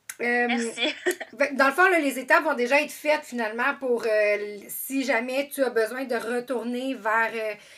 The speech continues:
Speaker 1: la procréation assistée. Est-ce que tu peux m'en parler un petit peu parce que je connais pas nécessairement, euh, les bons termes. Il y a, je sais qu'il y a la fiv qui doit être, euh, la,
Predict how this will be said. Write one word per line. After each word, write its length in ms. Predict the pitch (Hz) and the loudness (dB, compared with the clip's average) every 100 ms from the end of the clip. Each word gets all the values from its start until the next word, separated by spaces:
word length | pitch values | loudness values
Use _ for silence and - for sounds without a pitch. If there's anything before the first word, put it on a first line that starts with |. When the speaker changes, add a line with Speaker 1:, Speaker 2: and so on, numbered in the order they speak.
| - | -10
Speaker 1:
la 100 | 233 | -6
procréation 500 | 226 240 - 220 214 254 | -4 -6 -2 -2 -2 -6
assistée. 280 | 247 - | -6 -4
Est-ce 100 | 311 | -4
que 60 | 330 339 | -4 -8
tu 80 | |
peux 100 | - 427 | -6 -2
m'en 60 | 370 | 0
parler 260 | 311 277 320 | 2 2 2
un 80 | |
petit 120 | 302 - | -2 -4
peu 100 | 359 | -2
parce 220 | 330 - | -2 -2
que 260 | 277 262 | -4 -4
je 120 | 247 - | -4 -8
connais 260 | 269 254 240 | -8 -8 -6
pas 180 | 330 | -4
nécessairement, 800 | 349 330 269 247 247 226 262 285 285 | -2 -4 -8 -4 -4 -4 -4 -2 -2
euh, 100 | 240 214 - - - - - | -4 -6 -10 -20 -20 -20 -8
les 180 | 240 247 | -6 -6
bons 320 | 185 262 277 | -4 -2 -4
termes. 560 | 277 277 294 302 302 262 240 | -2 2 2 2 -2 -8 -8
Il 80 | 240 | -2
y 80 | |
a, 60 | 240 | -2
je 100 | 247 | -2
sais 160 | 240 302 | -8 -4
qu'il 120 | 294 | -2
y 60 | |
a 60 | 240 | -2
la 80 | 220 | -4
fiv 520 | - - 302 311 311 | -6 -8 -2 -2 -4
qui 180 | - 226 | -10 -14
doit 260 | 240 247 262 | -10 -8 -8
être, 180 | 262 | -8
euh, 380 | 262 233 233 226 | -6 -4 -2 -2
la, 160 | 226 | -2